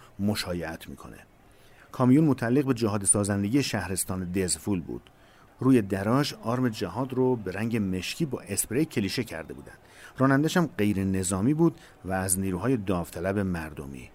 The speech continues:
پشت کامیون که سرک کشیدیم، دیدیم به قدر ظرفیت اونجا موشک آر پی جی و خرج پرتاب و جعبه‌های فشنگ ژ سه و کلاش روی هم کپه شده. رفت گوشه‌ای، بارش رو خالی کرد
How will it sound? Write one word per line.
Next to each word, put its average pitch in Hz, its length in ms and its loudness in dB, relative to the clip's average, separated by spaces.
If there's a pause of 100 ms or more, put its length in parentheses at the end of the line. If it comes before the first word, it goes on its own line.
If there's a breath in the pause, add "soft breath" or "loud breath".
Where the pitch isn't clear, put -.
(520)
پشت 135 220 0
کامیون 120 360 2
که 113 100 -4
سرک 95 340 -4
کشیدیم، 113 380 -2
دیدیم 123 320 2
به 104 100 -2
قدر 113 440 -4
ظرفیت 98 600 -2
اونجا 151 440 2 (260 soft breath)
موشک 127 360 0
آر 98 280 -2
پی 98 160 -6
جی 113 180 0
و 147 80 4
خرج 117 480 -4
پرتاب 110 640 -6
و 151 160 0 (240 soft breath)
جعبه‌های 101 520 0
فشنگ 113 480 -4
ژ 92 240 -4
سه 147 180 -2
و 151 140 0
کلاش 135 380 0
روی 95 220 -6
هم 110 280 -4
کپه - 300 -12
شده. - 300 -14 (640 soft breath)
رفت 151 320 2
گوشه‌ای، 147 460 2 (140)
بارش 131 320 2
رو 113 100 -4
خالی 123 260 0
کرد 160 260 0